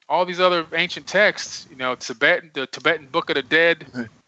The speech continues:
Speaker 1: uh, the Egyptian Book of the Dead, all these books, man, it's all matching up to what we got now. We're just trying to
Speaker 2: You,
Speaker 1: copy and
Speaker 2: you know,
Speaker 1: rediscover everything.
Speaker 2: you know, what I'm, what I'm hearing is, uh, you talk with enthusiasm, having studied and embodied this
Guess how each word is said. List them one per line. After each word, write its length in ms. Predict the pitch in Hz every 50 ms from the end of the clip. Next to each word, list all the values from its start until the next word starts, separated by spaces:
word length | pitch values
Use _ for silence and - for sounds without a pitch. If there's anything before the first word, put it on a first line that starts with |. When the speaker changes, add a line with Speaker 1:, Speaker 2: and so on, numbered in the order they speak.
| _ _ _ _ -
Speaker 1:
uh, 180 | 123 117 113 110
the 120 | 131 123
Egyptian 380 | 123 - - 185 180 - 180 160
Book 220 | 143 156 165 -
of 60 | 175 160
the 60 | 147
Dead, 80 | 147
all 160 | 156 185 208 202
these 200 | 208 202 180 -
books, 420 | - - 185 220 214 - - -
man, 160 | 143 143 139
it's 120 | 139 - -
all 160 | 160 170 160
matching 400 | 151 151 160 165 156 - 147 160
up 140 | 165 - -
to 80 | -
what 160 | 131 139 135
we 100 | 131 135
got 240 | 123 - 135 127 113
now. 240 | 123 131 120 107 - - _ _ _ _ _ _ _ _ _ _
We're 100 | 143 143
just 160 | 202 208 -
trying 200 | - 208 196 170
to 60 | 139
Speaker 2:
You, 20 | -
Speaker 1:
copy 440 | - - 160 180 180 175 156 139
and 80 | 135 131
Speaker 2:
you 80 | 170 147
know, 60 | 165
Speaker 1:
rediscover 420 | 175 - - - - 175 160 135
everything. 320 | 117 113 113 - 110 101 - _ _ _ _ _ _ _ _ _ _ _ _ - _ _ _ _ _ _ _ _ - -
Speaker 2:
you 140 | - 170 180
know, 60 | 180
what 160 | 170 170 170
I'm, 240 | 165 160 160 165 165 160
what 180 | 165 165 165
I'm 100 | 165 160
hearing 540 | 156 147 143 - 214 208 226 233 220 196 175
is, 340 | 160 147 135 - - - - -
uh, 160 | 170 170 165 165 -
you 180 | 165 156 143
talk 340 | 143 - - 165 165 170 165
with 160 | 175 165 160
enthusiasm, 960 | 165 156 143 - - 170 165 165 165 156 165 160 151 147 147 151 147 151 151 143
having 300 | 143 147 143 151 147 -
studied 540 | - - - 156 147 147 151 151 147 131
and 160 | 147 135 131 135
embodied 680 | 135 135 131 123 123 151 139 143 151 156 147 135 123
this 240 | 135 135 123 -